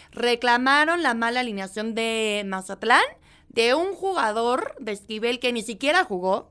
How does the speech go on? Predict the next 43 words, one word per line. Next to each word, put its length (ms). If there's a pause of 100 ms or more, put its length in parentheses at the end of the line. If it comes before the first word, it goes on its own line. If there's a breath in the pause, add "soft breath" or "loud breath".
que 140
no 120
alteró 360
en 80
lo 80
más 160
mínimo 260
el 60
marcador, 500 (440 loud breath)
que 360
estuvo 340
mal 300
alineado 680
y 120
que, 160
pues 140
bueno, 260
por 140
reglamento 760 (340 soft breath)
les 240
tenían 280
que 120
quitar 260
los 160
tres 180
puntos 400
y 100
dárselo 300
a 60
Chivas. 340 (540 soft breath)
La 260
liga 280
salió 240
a 20
decir 280
de 100
que 120
no 200
fue 160
nuestro 240
error, 340
lo 140
sentimos, 600